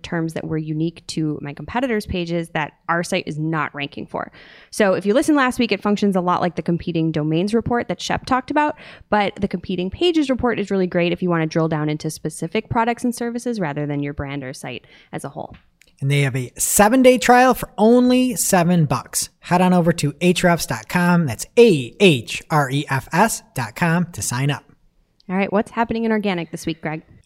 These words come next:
Speaker 2: Everybody, this is what we've been waiting for.
Speaker 1: <laughs>
Speaker 2: There are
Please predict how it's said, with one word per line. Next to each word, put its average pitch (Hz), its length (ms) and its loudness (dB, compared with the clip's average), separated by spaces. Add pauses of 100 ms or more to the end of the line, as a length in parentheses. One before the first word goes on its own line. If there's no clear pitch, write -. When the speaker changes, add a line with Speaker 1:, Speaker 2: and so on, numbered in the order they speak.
Speaker 2:
Everybody, 135 360 2
this 156 120 2
is - 100 -4
what 147 140 -4
we've 143 180 0
been 139 160 0
waiting 113 240 -2
for. 107 320 -12
Speaker 1:
<laughs> - 680 -6
Speaker 2:
There 156 460 6
are 120 560 2